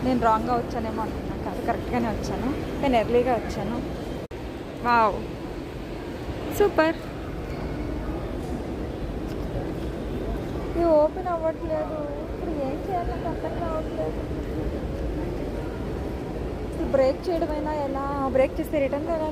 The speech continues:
రావాలి? What is this? లాక్ ఓపెన్ అయింది.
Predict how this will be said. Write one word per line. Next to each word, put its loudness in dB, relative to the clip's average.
రావాలి? -2
What 2
is -2
this? 0
లాక్ 4
ఓపెన్ 4
అయింది. 4